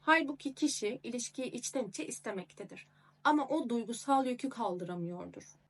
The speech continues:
O yüzden biri sizinle yakınlaştıktan sonra uzaklaşıyorsa bu illa sizinle alakalı bir durum değildir.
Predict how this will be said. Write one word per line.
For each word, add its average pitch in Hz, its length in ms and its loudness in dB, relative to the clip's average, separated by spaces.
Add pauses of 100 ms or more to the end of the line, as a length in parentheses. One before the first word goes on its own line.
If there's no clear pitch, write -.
(320)
O 339 120 6
yüzden 233 540 0
biri 262 160 2
sizinle 247 440 -2
yakınlaştıktan 220 840 -6
sonra 196 260 -2
uzaklaşıyorsa 196 1000 -6 (200)
bu - 140 -2
illa 262 320 6
sizinle 214 400 -8
alakalı 190 560 -6
bir 180 180 -2
durum 254 280 2
değildir. 165 520 -4